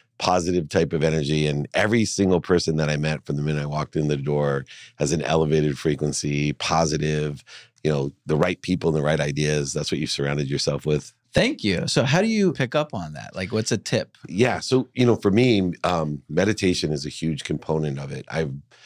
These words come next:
Speaker 1: practiced, studied in India, what's called theta meditation. And that meditation is specifically around vibration.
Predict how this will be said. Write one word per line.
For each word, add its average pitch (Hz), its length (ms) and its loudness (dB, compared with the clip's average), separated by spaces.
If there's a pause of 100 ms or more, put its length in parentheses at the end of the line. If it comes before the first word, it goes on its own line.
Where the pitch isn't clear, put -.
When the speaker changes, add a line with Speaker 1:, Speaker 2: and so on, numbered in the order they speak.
(240)
Speaker 1:
practiced, 95 600 -2
studied 92 360 2
in 87 120 2
India, 80 560 2
what's 73 140 -4
called 73 260 -4
theta 101 340 0
meditation. 71 800 -8 (300)
And 80 240 0
that 90 180 2
meditation 85 560 0
is 73 120 0
specifically - 760 -2
around 71 300 -4
vibration. 73 640 0